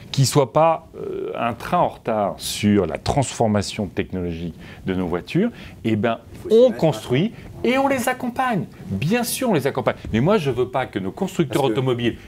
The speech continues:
Speaker 1: disparaissent, faute
Speaker 2: Mais
Speaker 1: de
Speaker 2: justement, parce
Speaker 1: prendre
Speaker 2: que c'est
Speaker 1: le bon train et qu'on ait des bagnoles, euh, chinoises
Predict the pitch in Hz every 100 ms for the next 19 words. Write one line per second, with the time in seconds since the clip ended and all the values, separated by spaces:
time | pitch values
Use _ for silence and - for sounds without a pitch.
0 | - 90 131 240 - - 123 113 104 -
1 | - - - - 254 240 127 117 160 165
2 | 160 147 131 135 - - 104 113 110 214
3 | 202 - 139 233 - - 127 120 156 156
4 | 127 113 165 156 131 101 - 90 85 -
5 | 160 151 160 202